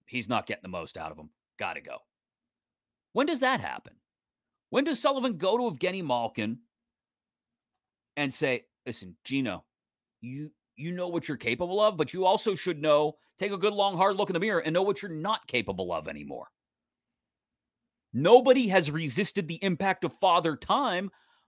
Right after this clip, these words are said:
more than you. So do yourself the favor, and instead of pushing back against it, embrace it and say, "Yeah, you know what? I'm older, but I'm wiser,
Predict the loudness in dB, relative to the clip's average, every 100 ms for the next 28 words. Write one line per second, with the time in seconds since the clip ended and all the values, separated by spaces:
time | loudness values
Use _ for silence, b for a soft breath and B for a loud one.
0 | _ -4 0 4 4 2 0 0 0 0
1 | 0 -6 _ _ _ _ _ -10 -4 -2
2 | 0 0 0 0 -2 0 2 0 -2 b
3 | _ 0 0 -4 _ -6 -6 0 4 4
4 | 2 _ _ -4 -4 -4 0 0 2 0
5 | -2 -4 -6 -8 b b -6 -2 6 6
6 | 6 -2 -2 -2 0 0 0 2 2 2
7 | 4 2 2 -2 -6 _ _ _ _ _
8 | _ _ -6 -4 4 6 6 2 -6 -10